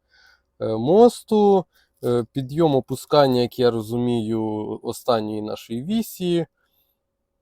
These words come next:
Чесно, не знаю, що це. <laughs>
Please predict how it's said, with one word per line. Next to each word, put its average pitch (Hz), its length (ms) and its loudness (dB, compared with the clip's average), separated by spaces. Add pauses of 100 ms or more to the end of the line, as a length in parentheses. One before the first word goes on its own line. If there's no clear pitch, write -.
(1040)
Чесно, 139 420 2
не 113 120 0
знаю, 180 400 2
що 170 320 2
це. 151 400 2 (460)
<laughs> 160 340 0